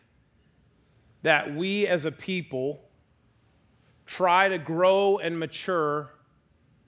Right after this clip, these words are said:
in our, in the area of being offended. Here's what I specifically mean. I would say that we shouldn't pearl clutch every little thing that goes wrong,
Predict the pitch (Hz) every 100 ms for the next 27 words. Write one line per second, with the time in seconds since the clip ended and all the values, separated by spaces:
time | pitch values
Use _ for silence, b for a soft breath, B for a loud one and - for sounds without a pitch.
0 | _ _ _ _ 156 156 151 143 139 _
1 | - 139 147 - 160 156 165 160 175 170
2 | 151 147 117 127 156 160 156 151 - 135
3 | - 131 117 110 - _ _ _ _ _
4 | _ _ _ _ _ _ _ b b b
5 | _ _ _ _ _ _ _ _ _ -
6 | 170 180 196 165 160 - 156 - 165 156
7 | 147 139 135 123 120 - _ _ _ _
8 | _ _ B B B B B _ - 160
9 | 175 165 - 208 214 202 170 180 - 220
10 | 185 170 170 - 190 185 175 - 170 147
11 | - - - _ _ _ _ - 156 156
12 | 190 175 170 156 - 165 156 139 135 147
13 | 123 139 135 127 120